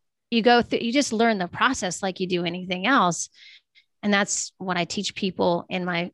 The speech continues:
in fitness and in nutrition too. It's just, we think that we're supposed to know how to do all this stuff already, but the reality of it is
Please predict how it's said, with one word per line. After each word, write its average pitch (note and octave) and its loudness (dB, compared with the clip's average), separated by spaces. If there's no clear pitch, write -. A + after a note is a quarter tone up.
in F3+ -8
fitness F3 0
and F#3+ -6
in F3+ -6
nutrition F#3 -4
too. A3+ -2
It's G3 0
just, - -2
we G#3 0
think C#4+ 2
that G3 2
we're G3 0
supposed - 0
to F#3 -8
know F#3 2
how G3 2
to F3 -2
do C4 2
all G3 4
this F3 -2
stuff F3+ -2
already, F3+ 2
but F#3 0
the F3 -4
reality A#3 6
of F#3+ 4
it G3 4
is G3+ 2